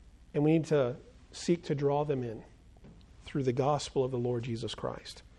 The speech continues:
And so I pray that God will help us to have the right mindset and remember that every single one of us, every one of us stands in need of grace. Every one of us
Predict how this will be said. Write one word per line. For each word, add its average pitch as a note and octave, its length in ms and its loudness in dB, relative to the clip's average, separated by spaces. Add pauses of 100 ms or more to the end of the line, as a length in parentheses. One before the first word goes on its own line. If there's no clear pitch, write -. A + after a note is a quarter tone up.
(880)
And C#3+ 120 2
so C#3+ 380 10 (180)
I D#3+ 80 6
pray F3+ 280 8
that D3+ 240 6
God D3 260 8
will C3+ 160 6
help C#3+ 380 4
us B2 480 0
to D#3+ 100 0
have C#3+ 380 6
the C#3 80 8
right D3 340 8
mindset C#3+ 640 4
and D3 140 6
remember D#3 600 10 (300)
that - 240 -2
every G3+ 300 2
single F#3 400 8
one D#3 200 6
of D#3 160 8
us, - 460 -2 (960)
every D3 240 4
one C#3 220 6
of A#2 100 -2
us - 420 -4 (520)
stands B2+ 400 0
in A#2+ 80 0
need A#2+ 160 0
of G#2 100 -10
grace. - 400 -12 (1600)
Every E3+ 300 4
one C#3 240 2
of A#2 160 -2
us - 400 -6